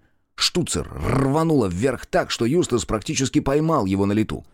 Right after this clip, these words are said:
Человек у качелей выстрелил в ответ, и шляпу Юстаса как ветром сдуло. Юстас повернул своё оружие, широкий разлёт картечи успел зацепить мужчину, но теперь дуло было обращено прямо на него. И даже в тусклом лунном свете я отчётливо разглядел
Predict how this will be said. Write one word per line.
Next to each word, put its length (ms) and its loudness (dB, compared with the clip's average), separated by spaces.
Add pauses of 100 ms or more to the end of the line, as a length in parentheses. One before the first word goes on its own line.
(260)
Человек 400 2
у 40 -6
качелей 400 2
выстрелил 580 2
в 80 -2
ответ, 320 0
и 60 0
шляпу 320 2
Юстаса 500 2
как 240 -4
ветром 460 0
сдуло. 400 -6 (320)
Юстас 400 0
повернул 400 4
своё 300 4
оружие, 340 2
широкий 400 2
разлёт 320 0
картечи 500 -2
успел 340 2
зацепить 400 -2
мужчину, 520 0 (240)
но 100 0
теперь 240 2
дуло 300 2
было 200 2
обращено 420 2
прямо 440 2
на 80 2
него. 460 0 (300)
И 80 -4
даже 260 2
в 80 -8
тусклом 480 0
лунном 340 2
свете 400 0
я 160 0
отчётливо 580 -4
разглядел 560 0